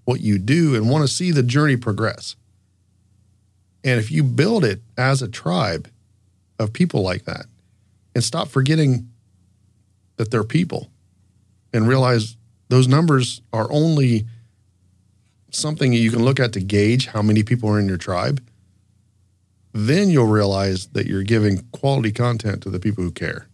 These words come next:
And I, I just think there's so much more to it than just ten thousand subscribers, forty thousand followers, whatever. You know, we, we all want the big numbers. Let's, let's face it. But you really have to know why.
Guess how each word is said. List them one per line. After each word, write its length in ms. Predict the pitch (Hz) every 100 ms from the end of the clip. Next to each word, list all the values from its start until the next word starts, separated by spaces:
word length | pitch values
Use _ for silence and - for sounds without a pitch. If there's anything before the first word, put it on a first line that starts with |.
| _ _ _ _ -
And 540 | 104 104 101 101 - _ _ _ _ _ _ _
I, 140 | 107 - -
I 60 |
just 160 | 147 147
think 120 | 156
there's 160 | 135 110
so 140 | 127
much 220 | 113 98 104
more 300 | 104 104 95
to 260 | - 120
it 140 | 107 -
than 160 | 101
just 320 | 98 101 - _ _ _ _ _ _ -
ten 180 | 113
thousand 300 | 107 110 98
subscribers, 720 | 92 101 - 110 107 101 95
forty 320 | - 117 113 107
thousand 540 | 107 101 98 95 - -
followers, 540 | 104 98 98 98 92 92
whatever. 520 | 110 107 98 90 90 - _ _ _ _ _ -
You 80 | 113
know, 100 | 120
we, 120 | 175
we 180 | 160 185
all 200 | 196 151
want 140 | 113 107
the 60 |
big 180 | 101 90
numbers. 320 | 90 78 78
Let's, 200 | 120 - -
let's 120 | 110
face 280 | - 98 -
it. 140 | 95 - _ _ _ _ _ - _ _ _ - _
But 240 | - 110 113
you 100 | 113
really 340 | 127 135 131
have 160 | 120 110
to 80 |
know 140 | 101 98
why. 400 | 92 71 -